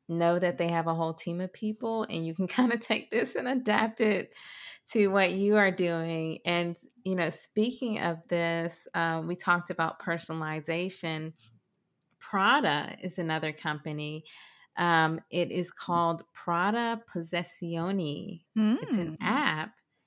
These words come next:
Speaker 1: that uses A R and machine learning to provide personalized recommendations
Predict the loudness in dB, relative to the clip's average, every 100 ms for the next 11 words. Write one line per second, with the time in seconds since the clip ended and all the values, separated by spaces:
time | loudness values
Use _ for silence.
0 | _ _ -4 -2 0 -2 -4 -8 -4 -2
1 | -2 0 0 -2 -2 -6 -6 -6 -6 -6
2 | -6 -4 -4 -6 -6 -10 -12 -10 -6 -4
3 | -6 -8 -8 -6 -6 -6 -4 -2 -4 -6
4 | -8 -6 -6 -6 -6 -8 -8 -8